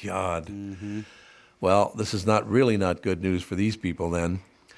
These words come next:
Speaker 1: Austrian Airlines flight from Vienna to New York had to turn back two hours in. So you're already two hours back, and now you gotta come back two hours to the, the place you just left. And you know why they had to turn around?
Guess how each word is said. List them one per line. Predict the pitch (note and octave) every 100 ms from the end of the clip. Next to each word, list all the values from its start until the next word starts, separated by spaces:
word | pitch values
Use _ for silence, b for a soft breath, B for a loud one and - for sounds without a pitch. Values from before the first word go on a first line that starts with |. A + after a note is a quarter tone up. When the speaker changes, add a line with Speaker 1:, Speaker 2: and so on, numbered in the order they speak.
| b b
Speaker 1:
Austrian | G2+ A2 A2+ A2+ G#2+
Airlines | G#2+ G#2 G2 -
flight | A2 G#2
from | - F#2+
Vienna | F#2+ G2 A2 G#2+
to | G2+
New |
York | F#2+ G#2+ A2
had | G2
to | E2+
turn | F2+ G#2 G2
back | G2 G2 F2+ -
two | - F#3 G3 G3+ A3
hours | D3+ E3 E3 D#3 D3 A2+
in. | D3+ D3+ B2 D#2+ b b
So | - C3
you're | A2 A2+
already | C3+ B2+ G2+
two | - E3 A3 A3+
hours | G#3+ G3 A#2
back, | C3 C3 C3 - b b -
and | A#2+
now | C3
you | C#3 C3+
gotta | A#2
come | A#2
back | G#2 F#2 -
two | - A3 A3
hours | F3 E3 D#3+ - - _ _ _
to | C3+
the, | A#2 A#2
the | G#2+
place | G#2 G2+ C#3 C3 -
you | G#2+
just | A2+ G#2+
left. | A2 C#3+ A#2 - - B B B B -
And | G#2
you | G2+
know | A#2
why | G#2 F2+ G#2 A2+
they | G2+
had | G#2
to | F#2+
turn | F#2+ F#2+
around? | F2+ F2 F#2